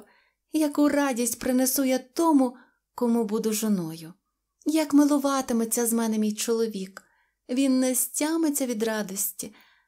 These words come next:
він зацілує мене на смерть!» «Чарівна дівка!» — прошепотів, увійшовши тихо, коваль. «І вихваляється вона мало. З годину стоїть,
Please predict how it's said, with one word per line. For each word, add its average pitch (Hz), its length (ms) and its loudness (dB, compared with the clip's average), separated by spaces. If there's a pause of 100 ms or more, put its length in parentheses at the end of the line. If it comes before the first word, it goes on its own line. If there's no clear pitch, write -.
він 285 300 6
зацілує 247 640 2
мене 214 220 0
на 208 160 0
смерть!» - 680 -4 (1040)
«Чарівна 208 760 0
дівка!» — 175 600 -6 (400)
прошепотів, 170 760 -4
увійшовши 160 760 -6
тихо, 226 380 -4
коваль. 165 520 -8 (720)
«І 175 120 0
вихваляється 202 920 0
вона 233 280 4
мало. 208 460 -2 (460)
З - 140 4
годину 220 580 2
стоїть, 220 520 -2